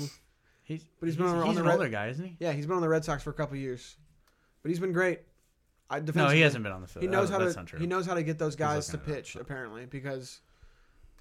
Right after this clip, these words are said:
Speaker 2: they're eighty-four and thirty-four, fifty games over five hundred.
Speaker 1: Keep talking. I, I don't think their pitching matters. When there's, they're, what's their average run pace? It's gotta be, like, over six or five. They,
Speaker 2: Yeah,
Speaker 1: they
Speaker 2: I would,
Speaker 1: score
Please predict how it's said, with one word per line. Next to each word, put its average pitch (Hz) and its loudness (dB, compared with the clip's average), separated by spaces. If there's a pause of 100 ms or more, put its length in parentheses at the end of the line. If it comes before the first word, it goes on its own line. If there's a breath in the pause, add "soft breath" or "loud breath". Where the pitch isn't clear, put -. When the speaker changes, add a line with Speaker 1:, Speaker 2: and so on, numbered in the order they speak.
Speaker 2:
they're 135 -6 (100)
eighty-four 139 -6
and 127 -10
thirty-four, 123 -10
fifty 135 -12
games 127 -10
over 123 -12
five 127 -8
hundred. 117 -10
Speaker 1:
Keep 151 -8
talking. 117 0 (120)
I, 113 -10 (280)
I 143 -4
don't 165 0
think 110 -8
their 98 -8
pitching 110 -6
matters. 101 -2
When 107 -6
there's, 123 -6
they're, 127 -6 (100)
what's 151 -6
their 131 -2
average 113 -4
run 107 -4
pace? 98 -8
It's 110 -12
gotta 120 -6
be, 104 -8
like, 92 -10
over 101 -8
six 90 -14
or 92 -18
five. 98 -10
They, - -6
Speaker 2:
Yeah, 151 0
Speaker 1:
they 143 -6
Speaker 2:
I 135 0
would, 156 2
Speaker 1:
score 165 2